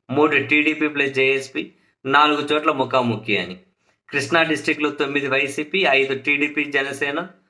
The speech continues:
ప్లస్ రెండు ముఖాముఖి. గుంటూరులో పదకొండు వైసీపీ, మూడు వాళ్ళ అలయన్స్కి,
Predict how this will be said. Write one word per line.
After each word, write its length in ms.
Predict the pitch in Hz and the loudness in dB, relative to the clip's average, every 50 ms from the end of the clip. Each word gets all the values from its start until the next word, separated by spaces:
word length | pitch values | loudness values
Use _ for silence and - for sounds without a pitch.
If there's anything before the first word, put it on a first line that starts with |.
| _ _ _ _ _ _ _ _ _ - | _ _ _ _ _ _ _ _ _ 0
ప్లస్ 340 | 165 160 151 156 - - 160 143 131 120 104 107 | 2 2 2 0 -2 0 2 2 2 2 0 0
రెండు 280 | 131 143 147 151 147 | 0 0 0 0 0
ముఖాముఖి. 760 | 143 135 139 127 120 135 131 120 113 104 95 - 98 90 - - _ _ _ _ - 117 | -2 -2 -2 -4 -2 -2 -2 0 -2 -4 -4 -6 -10 -12 -12 -14 _ _ _ _ -14 -8
గుంటూరులో 540 | 120 127 147 147 147 160 165 160 160 156 151 | -4 -2 -2 0 0 0 0 2 2 0 0
పదకొండు 440 | 151 151 143 143 135 135 147 135 131 | 0 0 0 0 -2 -4 -2 -2 0
వైసీపీ, 520 | 131 139 143 - - 156 147 - 185 190 | 0 0 -2 -2 -6 -8 -6 -2 -2 -2
మూడు 640 | 180 147 135 143 147 147 147 139 127 117 113 113 - - _ _ _ _ - | -2 -2 -2 -2 0 0 2 2 2 0 0 -4 -8 -16 _ _ _ _ -2
వాళ్ళ 300 | - 127 135 135 135 131 | 2 4 4 4 4 4
అలయన్స్కి, 760 | 131 131 135 139 147 151 147 - - 151 139 - 175 202 208 | 4 4 2 2 0 0 -2 -2 -4 -6 -6 -6 -8 -8 -8